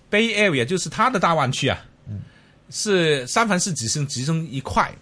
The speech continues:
Speaker 1: 所以把这个推到，呃，香-，呃，国-，广东省的话，不管是南沙也好，横琴也好，前海也好，只是一小片，
Speaker 2: 嗯。
Speaker 1: 但现在是九个城市的一大片，那个总量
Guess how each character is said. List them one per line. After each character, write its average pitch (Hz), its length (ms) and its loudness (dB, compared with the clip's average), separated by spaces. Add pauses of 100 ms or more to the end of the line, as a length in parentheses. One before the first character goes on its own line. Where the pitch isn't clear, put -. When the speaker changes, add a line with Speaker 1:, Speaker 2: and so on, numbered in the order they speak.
(520)
Speaker 1:
所 - 180 0
以 240 80 2
把 - 160 0
这 277 140 -4
个 240 100 2
推 220 220 0
到， 202 180 4 (180)
呃， 120 240 -2
香-， 214 380 -2
呃， 127 380 2
国-， 135 200 0 (280)
广 131 200 2
东 233 140 0
省 107 180 -4
的 123 80 -4
话， 127 300 2 (720)
不 254 80 -6
管 160 160 2
是 165 140 -2
南 143 240 0
沙 202 200 2
也 185 140 2
好， 110 300 -4
横 143 260 -4
琴 185 180 -2
也 190 80 2
好， 127 160 0
前 160 280 0
海 95 180 -2
也 98 160 -4
好， 95 320 -2
只 120 100 -6
是 170 140 -6
一 185 80 -6
小 82 180 -4
片， 101 240 -4 (160)
Speaker 2:
嗯。 101 140 -4 (280)
Speaker 1:
但 190 120 2
现 208 180 2
在 196 120 2
是 156 220 -2 (220)
九 156 220 0
个 92 180 0
城 110 260 -4
市 170 140 -4
的 117 120 2
一 101 120 -4
大 147 180 0
片， 139 240 0 (920)
那 220 100 2
个 233 120 4
总 123 280 0
量 156 440 2